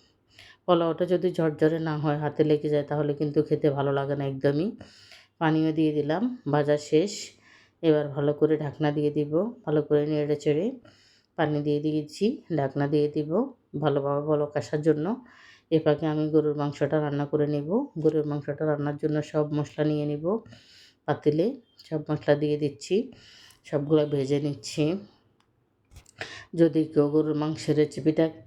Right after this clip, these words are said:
চান আমার কাছে, তাহলে মেসেজ বক্সে অবশ্যই মেসেজ করে জানাবেন, আমি ডেসক্রিপশন বক্সে দিয়ে দিব। আমার মশলাগুলো ভালোভাবে কষিয়ে নিয়ে আজকে রান্না করব। আজকে আর হাতে মাখা রান্না করতেছি না,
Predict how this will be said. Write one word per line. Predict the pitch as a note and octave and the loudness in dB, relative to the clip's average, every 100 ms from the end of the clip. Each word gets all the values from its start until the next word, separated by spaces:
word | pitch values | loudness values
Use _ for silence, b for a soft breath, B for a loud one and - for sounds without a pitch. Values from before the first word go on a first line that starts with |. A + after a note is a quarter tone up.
| - _ | -20 _
চান | - D3+ F3 | 2 2 2
আমার | D3+ D3+ D#3 | -2 -4 -2
কাছে, | E3 D#3+ G#3 A#3+ | -2 0 0 0
তাহলে | E3+ D#3 E3 E3 | 0 0 -2 -2
মেসেজ | D3 D3 D3+ D3+ | -2 -2 -2 2
বক্সে | D3+ D3 - | 0 0 0
অবশ্যই | D#3 D3+ D3 D#3 | 0 0 -2 -2
মেসেজ | D3+ D3 D#3+ | -2 -4 -8
করে | - D#3+ | 0 2
জানাবেন, | D#3+ D#3 D3+ D#3+ A#3+ - B B B B B | 2 0 -2 -2 -2 -4 B B B B B
আমি | D3+ D3 D#3+ | 0 2 2
ডেসক্রিপশন | D#3+ D#3 - D3+ - D#3 | 0 -2 0 -2 0 0
বক্সে | D3 D3+ - | 0 0 0
দিয়ে | D3+ D3+ C#3 | 2 2 0
দিব। | C#3+ D3+ A3 C4+ - _ _ _ b b b b - | -2 0 -2 -2 -14 _ _ _ b b b b -2
আমার | D#3 D3 D3 E3 C#3 | 0 0 0 0 0
মশলাগুলো | D#3+ D3+ - D3+ D3+ D3+ | 0 0 0 0 2 -2
ভালোভাবে | C#3 D#3 D3 D3+ D#3 | 0 0 0 -2 0
কষিয়ে | D#3+ D#3 D#3 D#3 | 0 0 0 0
নিয়ে | D#3+ D#3 F3 A#3+ B3+ | 2 0 -2 -6 -8
আজকে | - - - | -12 -8 -4
রান্না | D3+ D3 D#3 | -2 0 -2
করব। | D#3 D#3 D3 G#3 A3+ B B B _ | 0 -2 0 -4 -4 B B B _
আজকে | D#3+ - D#3+ | -8 -2 -2
আর | C#3 | 0
হাতে | C#3 - | -2 0
মাখা | D#3+ D#3+ D#3 | -2 -2 -2
রান্না | D3+ D3+ D#3 | 0 0 -2
করতেছি | D#3 - D3+ E3 | -4 0 2 2
না, | D3+ | 0